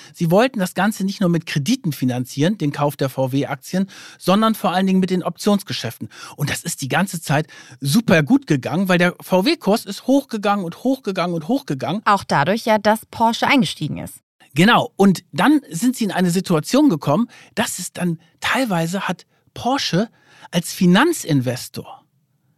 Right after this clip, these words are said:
Speaker 1: mehr Geld verdient als als Autohersteller. Das bedeutet, die hatten dann mehr Gewinn als Umsatz. Ein total verrücktes Spiel, was es noch nie vorher gegeben hat,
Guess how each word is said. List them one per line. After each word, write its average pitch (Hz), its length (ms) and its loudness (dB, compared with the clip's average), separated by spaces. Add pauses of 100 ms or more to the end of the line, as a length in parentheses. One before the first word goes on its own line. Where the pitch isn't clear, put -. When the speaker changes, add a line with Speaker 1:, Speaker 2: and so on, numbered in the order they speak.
(280)
Speaker 1:
mehr 233 260 6
Geld 220 240 2
verdient 117 540 -8 (400)
als - 200 0
als 180 320 2 (100)
Autohersteller. 135 840 2
Das 135 140 -4
bedeutet, 220 540 4 (360)
die 165 120 2
hatten 269 440 2
dann 208 280 2 (100)
mehr 262 420 4
Gewinn 240 540 4 (240)
als 180 260 2
Umsatz. 180 580 2 (300)
Ein 214 180 4
total 285 460 2
verrücktes 269 460 0
Spiel, 226 400 2 (300)
was 196 160 0
es 240 140 -2
noch 214 120 4
nie 269 240 6
vorher 254 380 2
gegeben 208 500 2
hat, 202 140 2